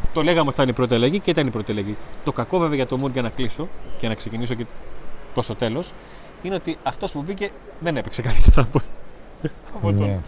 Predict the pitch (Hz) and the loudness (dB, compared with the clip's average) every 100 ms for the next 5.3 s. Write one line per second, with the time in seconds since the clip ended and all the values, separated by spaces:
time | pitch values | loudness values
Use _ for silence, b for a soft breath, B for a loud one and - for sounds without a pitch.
0 | B B B - 143 143 139 139 139 151 | B B B -8 -6 -4 -4 -2 4 4
1 | 139 113 104 98 131 143 117 135 135 139 | 6 4 4 4 6 8 8 8 8 6
2 | - 123 101 127 107 120 139 151 165 165 | 4 0 4 4 4 2 2 2 0 -2
3 | - 131 139 131 131 135 120 120 120 107 | -8 -2 2 2 2 2 0 2 2 4
4 | 104 104 - 123 - 98 107 123 123 107 | 2 -2 4 6 6 6 6 6 4 4
5 | 104 95 110 | 4 0 -2